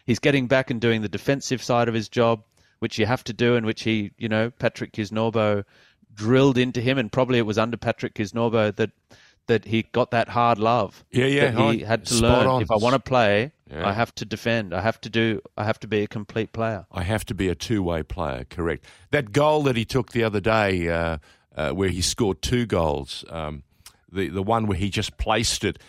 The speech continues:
Speaker 2: with all, ne-, nearly no backlift. It's that futsal, um, uh, you know, um, in his history that, that mesmerises keepers. Keepers always want you to take a little bit of time to kick the ball. And when you take
Speaker 1: Yeah.
Speaker 2: no time to kick the ball,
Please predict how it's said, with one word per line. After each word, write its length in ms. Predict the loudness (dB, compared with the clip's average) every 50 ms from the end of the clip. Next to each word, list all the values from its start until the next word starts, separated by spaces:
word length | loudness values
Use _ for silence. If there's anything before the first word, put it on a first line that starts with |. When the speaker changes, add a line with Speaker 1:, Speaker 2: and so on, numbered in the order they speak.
| _ _
Speaker 2:
with 120 | -2 0 0
all, 160 | 0 0 -2 -2
ne-, 360 | -2 -2 0 0 0 -2 -2 _
nearly 480 | -4 -2 0 2 2 2 0 0 0 0
no 320 | 0 2 2 4 2 2
backlift. 580 | 2 2 2 2 0 0 0 -2 -2 -2 -2 -2 -4
It's 160 | -2 -2 0
that 180 | 0 0 0
futsal, 720 | -2 -4 -2 -2 -2 0 0 0 2 2 2 2 2 0 -4 -8 -18 -20 -20 -20 _ _ _ -4
um, 260 | -2 -2 -2 -2 -6 -4
uh, 140 | -4 -2 -2 -2 -2
you 100 | -2 0
know, 300 | 2 2 2 2 0 -2 -4
um, 360 | -4 -2 -2 -2 -2 -2 -4 -4
in 160 | -4 -2 -2 0
his 260 | 0 0 0 0 0
history 580 | 0 0 0 -2 -2 -2 -2 -4 -4 -4 -8 _ _ -20 _ _ _ _ _ -8
that, 260 | -2 0 0 0 0 _ _ -4
that 200 | -4 -4 -4 -2
mesmerises 840 | -2 0 0 0 0 0 0 0 2 2 2 2 2 0 -2 -4 -2
keepers. 440 | -2 -2 -2 0 0 -2 -2 -2
Keepers 480 | 2 2 2 2 2 0 -2 -2 -2 -2
always 560 | 0 0 2 2 2 2 2 2 2 0 0
want 260 | 0 0 0 -2 -2
you 80 | -2 -2
to 100 | -2 -2
take 360 | -2 0 0 0 0 0 -2
a 40 | -4
little 280 | -2 0 0 0 -2 -2
bit 160 | -2 -2 -2
of 100 | -2 -4
time 360 | -2 0 0 2 2 0 -2
to 60 | -4
kick 220 | -4 -4 -4 -6 -6
the 100 | -6 -4
ball. 440 | -2 0 0 0 0 -2 -4 -8 _ _ _ _ _ _ _ -20 -20 _ _ _ -4
And 180 | -2 -2 0
when 160 | 0 0 0 0
you 100 | 0 2
take 220 | 2 2 2 2
Speaker 1:
Yeah. 160 | 0 -2 0
Speaker 2:
no 160 | 0 0 0
time 420 | 0 -2 -2 0 0 0 0 -2 -4
to 100 | -8 -8
kick 220 | -8 -8 -10 _
the 100 | -10 -8
ball, 400 | -4 -2 0 0 0 0 -2 -4